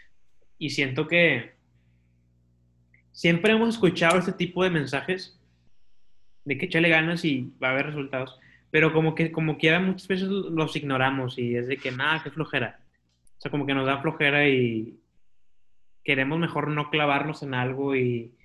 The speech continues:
estar en el wiri wiri, sí, como que acá y como que acá, y como que no te metes a algo, y siento que nosotros como jóvenes, o sea,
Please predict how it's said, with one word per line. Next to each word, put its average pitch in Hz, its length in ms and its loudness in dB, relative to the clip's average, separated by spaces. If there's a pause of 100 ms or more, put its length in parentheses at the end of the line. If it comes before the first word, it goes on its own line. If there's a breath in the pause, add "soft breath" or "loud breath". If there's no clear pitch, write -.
(300)
estar 135 320 0
en 147 180 0
el 135 180 2
wiri 131 320 2
wiri, 135 420 2
sí, 139 300 -8
como 131 280 -6
que 127 80 -2
acá 127 340 0
y 135 60 -2
como 143 280 -6
que 127 100 -4
acá, 127 460 2
y 131 260 0
como 120 200 -8
que 123 140 -6
no 120 140 -6
te 139 120 -4
metes 135 400 -4
a 127 280 0
algo, 131 440 -2
y 113 280 -4 (1400)
siento 143 420 -2
que 156 540 2
nosotros 143 460 -4
como 147 280 0
jóvenes, 131 720 -2 (1160)
o - 40 -16
sea, - 260 -6